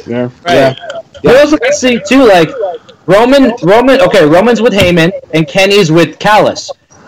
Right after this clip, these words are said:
Speaker 3: The way that Kenny and Callis present themselves, they're side by side.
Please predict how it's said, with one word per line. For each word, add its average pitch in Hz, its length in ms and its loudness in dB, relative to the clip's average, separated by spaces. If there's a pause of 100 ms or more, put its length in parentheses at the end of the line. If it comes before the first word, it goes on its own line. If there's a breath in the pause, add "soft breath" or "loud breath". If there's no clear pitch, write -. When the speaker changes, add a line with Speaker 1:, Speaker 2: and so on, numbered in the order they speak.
(640 soft breath)
Speaker 3:
The 175 140 0
way 233 320 2
that 233 360 -2
Kenny 220 400 0
and 170 80 -6
Callis 196 340 0
present 160 320 -2
themselves, 226 440 0
they're 175 160 0
side 185 260 0
by 147 140 2
side. 143 460 -2